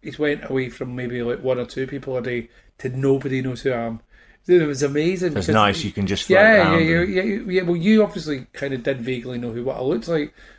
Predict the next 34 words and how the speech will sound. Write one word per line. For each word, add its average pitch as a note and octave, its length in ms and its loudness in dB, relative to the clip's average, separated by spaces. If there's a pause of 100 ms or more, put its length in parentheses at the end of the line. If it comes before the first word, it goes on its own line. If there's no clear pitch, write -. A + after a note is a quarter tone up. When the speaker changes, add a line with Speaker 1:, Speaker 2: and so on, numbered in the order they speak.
(120)
Speaker 1:
but G3+ 240 -4
most F3+ 360 -2
people, E3 320 -6
you've B2 160 -6
got C#3 100 2
to D3+ 60 -4
go, B2 160 -2
"Hey, C3 160 0
it's C3+ 180 -4
me," C#3+ 380 -8 (200)
and C#3+ 120 -12
they D#3 60 -6
go, E3 180 -6
"Oh, G3 360 0
right, D#3 240 -2
okay." D#3+ 380 -10 (760)
Speaker 2:
Well, B2 120 4
I D#3+ 60 6
spotted C#3+ 380 4
you G#2+ 100 4
at G2 80 4
the G2+ 60 -2
Jesus F#2 260 -2
and F#2+ 80 -2
Mary G#2+ 220 4
Chain F2+ 260 -4
show, F2 180 -4
and E2+ 80 -4
I F2 40 -2
was F2 100 -4
like, F2 140 -4
"That's G2+ 180 -6
definitely D2 380 -10
Alan." D#2+ 320 -6